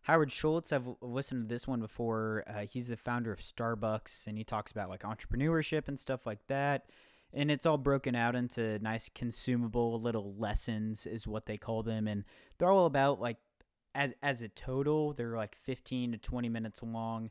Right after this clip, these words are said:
I think a full series, some of 'em can get up to, like, an hour, but each little episode is, is only a handful of minutes, so they're easy to get through, uh, and obviously they're super duper informative. So, I thought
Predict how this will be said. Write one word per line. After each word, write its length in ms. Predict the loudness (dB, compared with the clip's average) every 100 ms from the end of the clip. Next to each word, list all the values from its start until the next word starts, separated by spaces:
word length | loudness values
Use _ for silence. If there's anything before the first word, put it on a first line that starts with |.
| -12 _ _
I 60 | -6
think 240 | -4 -2
a 80 | -2
full 280 | -2 -2 -2
series, 840 | -6 -6 -4 -2 -2 -4 -6 -10 -10
some 240 | -8 -4
of 120 | -4 -4
'em 160 | -6
can 200 | -6 -6
get 120 | -4
up 120 | -6 -6
to, 120 | -6
like, 180 | -6 -6
an 100 | -10
hour, 420 | -6 -6 -4 -4
but 260 | -4 -6 -8 -20 -20 -6
each 220 | -6 0
little 220 | 2 2
episode 520 | 0 -2 -2 0 0
is, 260 | 0 -4 -6
is 160 | -8 -4
only 220 | -2 -2
a 40 | -2
handful 400 | -4 -4 -2 -2
of 100 | -2
minutes, 360 | -2 -2 -4
so 120 | -2
they're 200 | -2 -2 -4
easy 240 | -6 -4
to 100 | -4
get 280 | -4 -6 -6
through, 420 | -4 -2 0 -2 -6 _ _
uh, 40 | -2
and 340 | 0 0 2
obviously 400 | 4 4 2 0
they're 160 | 0 -2
super 380 | -2 -4 -2 -4
duper 320 | -4 -4 -6
informative. 720 | -6 -4 -2 -2 -2 -6 -6
So, 440 | 2 4 4 2 -10 _ _ _ _ -12
I 80 |
thought 440 | -12 -2 2 2